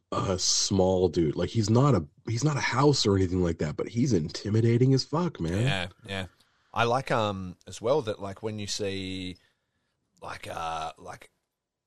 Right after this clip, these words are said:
Speaker 2: so Will comes out, you know, and he obviously brings all United Empire and shit, and just that imagery of, like, him just standing there on his own, just not even sweating any of them,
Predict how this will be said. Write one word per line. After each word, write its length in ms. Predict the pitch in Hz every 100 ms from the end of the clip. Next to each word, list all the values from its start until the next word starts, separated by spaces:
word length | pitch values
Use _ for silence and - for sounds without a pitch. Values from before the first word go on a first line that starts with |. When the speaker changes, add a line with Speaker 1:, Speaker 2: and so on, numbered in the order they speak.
| _ _ _ _ _
Speaker 2:
so 720 | - 101 95 90 87 85 80 85
Will 260 | 95 107 101
comes 300 | - 87 85
out, 280 | 92 87 -
you 80 | 87
know, 180 | 87
and 80 | 87
he 80 | 87
obviously 300 | 85 80 87
brings 380 | 76 90 87 90
all 100 | 90
United 380 | 85 85 85 85
Empire 360 | 87 90 85 73
and 80 | 98
shit, 240 | - - _ _ -
and 100 | 101
just 140 | 107
that 160 | 95 87
imagery 360 | 90 90 92
of, 100 | 82
like, 180 | 92 -
him 220 | - 107
just 160 | 95 -
standing 400 | - - 95 95
there 160 | 90
on 140 | 92 87
his 140 | 87
own, 240 | 90 92 202 _
just 140 | -
not 220 | 120 95
even 200 | 87 82
sweating 500 | 90 - 95 92 87 76
any 200 | 95 101 117
of 80 |
them, 160 | 127 254